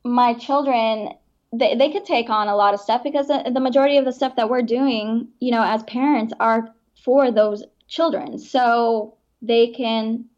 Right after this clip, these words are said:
you know, help out, start the laundry, clean the kitchen for mommy if she's still working and editing and dad's still, you know, at work or, you know, whatever. Um, simply so that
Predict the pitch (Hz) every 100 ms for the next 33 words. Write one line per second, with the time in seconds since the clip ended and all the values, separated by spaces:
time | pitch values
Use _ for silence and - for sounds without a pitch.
0 | _ _ _ _ _ _ 254 233 202 202
1 | 226 - 220 208 - 196 226 262 - 208
2 | 202 202 202 202 202 208 240 247 214 208
3 | 202 196 202 202 208 214 208 202 208 208
4 | 226 220 214 202 214 202 202 202 220 208
5 | 208 196 - 208 208 214 214 202 202 208
6 | 202 - 226 208 202 202 - _ _ 233
7 | 220 208 208 - 202 208 226 220 208 202
8 | - _ - 247 226 226 226 214 208 202
9 | 214 - 226 233 226 220 214 220 226 _
10 | - - 285 285 262 247 247 233 226 208
11 | -